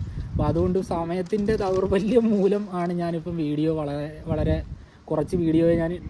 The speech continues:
ഇടാറുള്ളൂ. നിങ്ങളും നന്നായിട്ട് ഡച്ച് സംസാരിക്കാനും വായിക്കാനും ഒക്കെ അറിയാവുന്ന ആൾക്കാരാണെന്നുണ്ടെങ്കിൽ നിങ്ങൾക്കും അപ്ലൈ ചെയ്യാവുന്നതാണ്. ആ, Werken voor Nederland Internet എന്ന് പറഞ്ഞ ആ ഒരു സൈറ്റിൽ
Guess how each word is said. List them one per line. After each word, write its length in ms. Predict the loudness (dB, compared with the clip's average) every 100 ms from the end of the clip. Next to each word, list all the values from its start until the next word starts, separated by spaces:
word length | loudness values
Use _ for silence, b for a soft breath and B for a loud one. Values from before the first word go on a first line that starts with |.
| -10 -4
ഇടാറുള്ളൂ. 500 | -2 0 0 -2 -2
നിങ്ങളും 440 | -4 -2 -4 -6 -6
നന്നായിട്ട് 540 | -2 0 0 0 -2 -2
ഡച്ച് 340 | -2 -4 -4
സംസാരിക്കാനും 680 | 0 2 2 -4 -4 -4 -4
വായിക്കാനും 580 | -6 -4 -4 -4 -6 -6
ഒക്കെ 120 | -6
അറിയാവുന്ന 380 | -6 -6 -6 -8
ആൾക്കാരാണെന്നുണ്ടെങ്കിൽ 1000 | -8 -8 -8 -8 -8 -10 -10 -12 -12 -12 -12 -8
നിങ്ങൾക്കും 380 | -4 -4 -6 -10
അപ്ലൈ 220 | -4 -2
ചെയ്യാവുന്നതാണ്. 500 | 0 -2 -6 -6 -8 -10 -14 -12 -8 -10
ആ, 600 | -6 -6 -4 -4 -6 -4
Werken 400 | -4 -4 -6 -6
voor 180 | -6
Nederland 460 | -6 -4 -4 -4 -8 -14 -12
Internet 340 | -8 -8 -8 -8
എന്ന് 120 | -10
പറഞ്ഞ 160 | -10 -10
ആ 220 | -10 -10
ഒരു 120 | -10 -12 -12
സൈറ്റിൽ 360 | -12 -10 -12